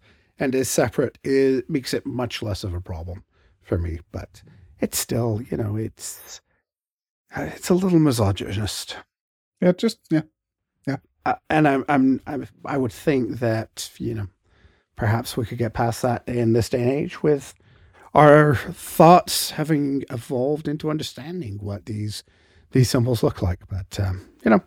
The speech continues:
Speaker 1: having said that, it is out there. I, I, I don't have that much of a problem with this one.
Speaker 2: I'll say this much. Her hair is beautifully molded.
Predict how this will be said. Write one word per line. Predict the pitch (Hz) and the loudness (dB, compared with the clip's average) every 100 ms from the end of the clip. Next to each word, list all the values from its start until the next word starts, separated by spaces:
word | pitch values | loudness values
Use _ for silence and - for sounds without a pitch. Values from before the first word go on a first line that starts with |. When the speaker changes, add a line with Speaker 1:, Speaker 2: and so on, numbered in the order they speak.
| _ _ _ - - | _ _ _ -20 -20
Speaker 1:
having | - 185 190 | 2 6 8
said | - 202 | 8 6
that, | 220 - - - | 8 6 2 -4
it | 131 | 0
is | 143 | 2
out | 151 151 | 2 0
there. | 160 151 147 147 123 117 - | 0 0 0 -4 -6 -8 -8
I, | |
I, | - 104 - 110 | -10 -10 -6 -6
I | |
don't | 110 113 - | -4 -4 -2
have | 117 | -4
that | 110 104 | -4 -6
much | 101 | -6
of | 110 | -6
a | |
problem | 104 127 113 110 110 | -2 -2 -2 -2 -2
with | 110 104 | -2 -4
this | 98 - | -6 -8
one. | 101 - - _ _ _ _ _ _ _ _ _ _ _ _ _ _ - | -12 -14 -20 _ _ _ _ _ _ _ _ _ _ _ _ _ _ 2
Speaker 2:
I'll | 127 | 4
say | - 175 | 6 4
this | 196 - | 4 0
much. | 120 | -4
Her | 110 | -4
hair | 104 190 | 0 0
is | 113 | 0
beautifully | 90 123 147 110 | -4 -6 -6 -8
molded. | 101 127 143 - | -10 -10 -12 -18